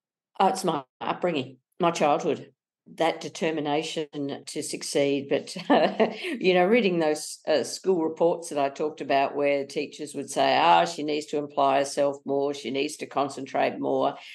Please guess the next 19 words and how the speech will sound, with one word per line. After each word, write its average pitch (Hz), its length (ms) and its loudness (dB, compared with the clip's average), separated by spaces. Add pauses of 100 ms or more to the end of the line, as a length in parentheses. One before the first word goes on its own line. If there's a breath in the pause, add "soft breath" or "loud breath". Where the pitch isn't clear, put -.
(300 loud breath)
And 165 440 0 (680 soft breath)
often 403 540 4 (180)
my 262 200 4
brother 190 340 4
was 123 160 -2
so 196 320 -2
clever, 131 460 -4
Helia. - 480 -8 (160)
I 165 60 -6
mean, 180 180 2
he 240 160 4
was 156 240 2
an 127 280 -4 (400)
A 147 180 4
student, - 680 -12 (720)
proficient 208 580 -4
on 170 160 0
the 160 80 -8
piano. 165 880 -4